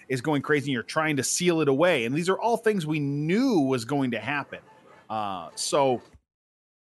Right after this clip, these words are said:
as you're, as you're moving forward, and, you know, it, it's sort of, it, I mean, it's basically run forward, right? Like, they can't <laughs> make, they can't make this some sort of, like, thing that you die,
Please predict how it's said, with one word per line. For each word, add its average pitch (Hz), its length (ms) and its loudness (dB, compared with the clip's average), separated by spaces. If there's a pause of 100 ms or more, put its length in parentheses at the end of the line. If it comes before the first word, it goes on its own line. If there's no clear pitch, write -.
(100)
as 151 240 0
you're, 147 300 4
as 151 180 0
you're 151 100 0
moving 147 300 0
forward, 135 640 0 (420)
and, 117 380 -4
you 135 80 0
know, 127 140 -2
it, 160 80 -4
it's 240 340 0
sort 370 280 0
of, 240 180 2
it, 277 200 0 (220)
I 247 60 -2
mean, 262 160 2
it's 214 100 2
basically 262 340 2
run 156 260 4
forward, 113 400 2
right? 123 200 0
Like, 123 420 0 (180)
they 185 80 2
can't 220 300 -2
<laughs> - 20 -4
make, 151 320 0
they 185 140 2
can't 214 260 -4
make 151 200 -2
this 170 200 -2
some 165 100 -6
sort 170 180 -4
of, 135 120 -4
like, 131 180 0
thing 151 220 -4
that 143 80 -6
you 139 160 -2
die, 139 600 2